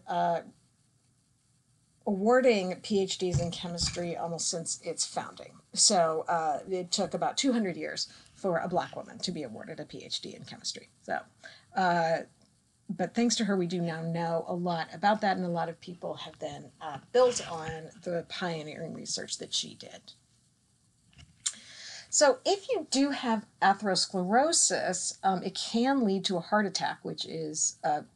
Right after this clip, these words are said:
where heart tissue actually starts to die because of a lack of blood flow. Uh, one of the ways that doctors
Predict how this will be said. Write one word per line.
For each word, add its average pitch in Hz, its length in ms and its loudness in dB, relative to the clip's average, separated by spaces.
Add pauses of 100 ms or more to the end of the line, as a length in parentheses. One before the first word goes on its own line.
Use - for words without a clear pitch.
(480)
where 170 360 0
heart 233 260 2
tissue 214 300 0
actually 170 280 0
starts - 320 -2
to - 140 -10
die 147 340 -4
because 139 320 -10
of 160 100 -8
a 160 60 -10
lack 139 280 -6
of 170 120 -12
blood 233 280 6
flow. - 240 -6 (1080)
Uh, 220 160 8
one 247 260 6
of 339 80 2
the 320 120 6
ways 214 560 4 (180)
that 202 260 0
doctors 180 680 2